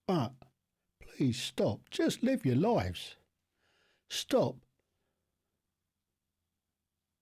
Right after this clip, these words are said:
forcing it on everybody. I'm sure I'm not the only one to think this. We're just fed up with it.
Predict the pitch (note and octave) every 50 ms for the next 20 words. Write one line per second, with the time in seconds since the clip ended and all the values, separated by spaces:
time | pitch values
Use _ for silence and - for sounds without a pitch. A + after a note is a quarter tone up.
0 | _ _ _ _ _ _ _ _ _ _ _ - G3+ F#3+ F#3 D3+ - - A2+ A#2+
1 | C3+ - - D#3 D#3 E3+ F3+ F3+ - F3 C#3 - G2 F2+ - - - - - -
2 | _ _ _ _ _ _ _ _ _ _ _ _ _ _ _ _ _ _ _ _
3 | _ _ _ _ _ _ _ _ _ _ _ _ _ _ _ _ _ _ _ _
4 | _ _ _ - - E3+ E3+ D3+ - - G#3 F#3 E3+ D#3+ C3 - - _ _ _
5 | _ _ _ _ _ _ - D#3+ E3+ D#3+ D3 D3 - - - D#3 F3 F3+ D#3+ C3
6 | G#2+ G#2 G2+ G#2 G2+ - - A#2 A2+ A#2 - - - _ _ _ _ - B2 C3+
7 | C3 - - - - - _ _ _ _ _ _ _ _ _ _ _ _ _ _
8 | _ _ _ _ _ _ _ _ _ _ _ _ _ _ _ _ _ _ _ _
9 | _ _ _ _ _ _ _ _ _ _ _ _ _ _ _ _ _ _ _ _
10 | _ _ _ - F#3+ F3 - F#3 D3 - - F#3 F#3 F3 F3+ D#3+ - - B2 G#2+
11 | G#2+ F#2+ F#2